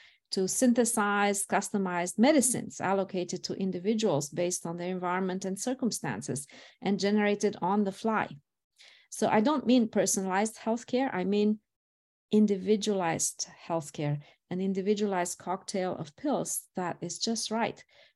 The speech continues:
uh, for the patient. But, uh, of course, to get there, we need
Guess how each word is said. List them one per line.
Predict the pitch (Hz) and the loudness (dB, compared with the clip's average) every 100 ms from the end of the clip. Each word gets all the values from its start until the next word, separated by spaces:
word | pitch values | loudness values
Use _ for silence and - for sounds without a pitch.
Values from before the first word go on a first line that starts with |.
| _ | _
uh, | 165 151 | -6 -6
for | 147 180 | -6 -6
the | 165 | -6
patient. | 156 220 220 - - - _ _ _ _ _ - _ _ _ _ _ - | 0 0 0 -4 -8 -14 _ _ _ _ _ -20 _ _ _ _ _ -6
But, | 202 202 202 - - | 2 2 2 -2 0
uh, | 190 180 - | 0 0 0
of | - | -2
course, | 262 269 - | 2 2 0
to | 190 | -2
get | 170 220 | 0 0
there, | 208 180 175 262 311 | 2 2 2 0 -2
we | 180 175 | -6 -4
need | 185 | -4